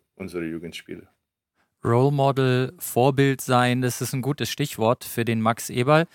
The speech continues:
Speaker 2: Der hat auch einen Sohn, Max Eberl Junior, ebenfalls Fußballer, Jugendtrainer, studiert aktuell Sportmanagement. Max,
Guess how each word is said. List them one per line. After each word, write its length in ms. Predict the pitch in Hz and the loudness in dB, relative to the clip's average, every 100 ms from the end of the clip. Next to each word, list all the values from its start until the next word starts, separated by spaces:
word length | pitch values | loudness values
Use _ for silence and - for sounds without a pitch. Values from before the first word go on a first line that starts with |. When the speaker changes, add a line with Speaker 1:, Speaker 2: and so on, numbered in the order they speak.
| _ _ | _ _
Speaker 2:
Der 80 | 113 | -2
hat 60 | 107 | 2
auch 220 | 123 - | 2 2
einen 120 | 160 | 0
Sohn, 360 | 139 147 185 196 | 2 2 2 2
Max 240 | 110 110 - | 0 0 0
Eberl 300 | 113 120 110 | 2 2 2
Junior, 420 | 123 147 156 170 _ _ _ _ _ | 0 2 2 2 _ _ _ _ _
ebenfalls 520 | 131 156 - 170 165 | 2 4 4 4 2
Fußballer, 720 | - 165 - 160 156 160 160 151 | 0 -4 -2 0 2 2 0 -2
Jugendtrainer, 880 | 123 156 170 - - 147 156 151 151 - | -2 0 0 -2 0 2 4 2 0 -4
studiert 460 | - - 117 143 147 | -12 -6 0 0 2
aktuell 380 | 139 - 135 123 | -2 -2 0 0
Sportmanagement. 1040 | - - 131 - 151 151 147 - 143 139 | -2 0 0 2 0 0 0 0 -2 0
Max, 280 | 139 139 - | 0 0 -2